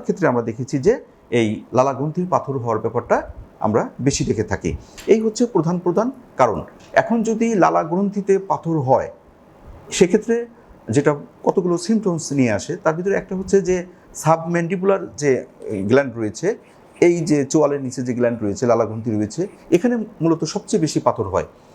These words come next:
এখানে পাথর হলে যেটা হয় সেটা হলো যে আমাদের এরকম পাথর যদি হয়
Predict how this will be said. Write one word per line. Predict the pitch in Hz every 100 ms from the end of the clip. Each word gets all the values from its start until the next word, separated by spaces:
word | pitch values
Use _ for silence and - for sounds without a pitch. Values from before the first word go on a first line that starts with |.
| - -
এখানে | 156 214
পাথর | 208 185
হলে | 190 202 202 208 127
যেটা | 160 156
হয় | 143 110 117 - _ -
সেটা | 156 160
হলো | 175 208 214 - 123
যে | 147 147 143 - - - -
আমাদের | 147 143 139 - -
এরকম | 127 143
পাথর | 135 123 143
যদি | 127 127
হয় | 110 107